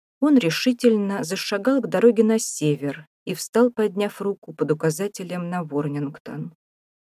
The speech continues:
Возможно, он не поблагодарил должным образом Дуэни из Ассоциации плодовитости честерских дам, ну и пусть. И вообще, плодовитость должна быть даром и плодом Святого Духа,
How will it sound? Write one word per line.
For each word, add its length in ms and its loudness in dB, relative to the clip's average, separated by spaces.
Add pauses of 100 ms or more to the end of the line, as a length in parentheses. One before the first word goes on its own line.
(720)
Возможно, 640 4
он 160 8
не 100 10
поблагодарил 680 4
должным 500 0
образом 500 0
Дуэни 520 -2
из 240 -8
Ассоциации 840 -2
плодовитости 720 -4
честерских 680 -6
дам, 340 -8 (160)
ну 140 4
и 80 2
пусть. 580 -20 (560)
И 80 2
вообще, 600 0
плодовитость 840 -2
должна 420 2
быть 260 0
даром 380 0
и 100 -6
плодом 360 2
Святого 520 2
Духа, 560 -6